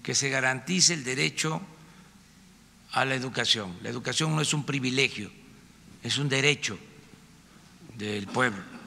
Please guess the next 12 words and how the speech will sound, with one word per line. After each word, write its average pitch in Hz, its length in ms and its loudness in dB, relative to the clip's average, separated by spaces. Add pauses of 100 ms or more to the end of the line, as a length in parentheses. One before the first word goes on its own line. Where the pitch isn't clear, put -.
(1200)
Y 120 100 -2
en 127 40 0
el 131 80 0
periodo 147 300 4
neoliberal, 165 680 4 (1300)
precisamente, 151 1040 2 (1120)
se - 200 4
utilizó 139 560 2
como 175 320 4
pretexto 170 720 0 (1400)
el 131 180 -2
que 135 720 2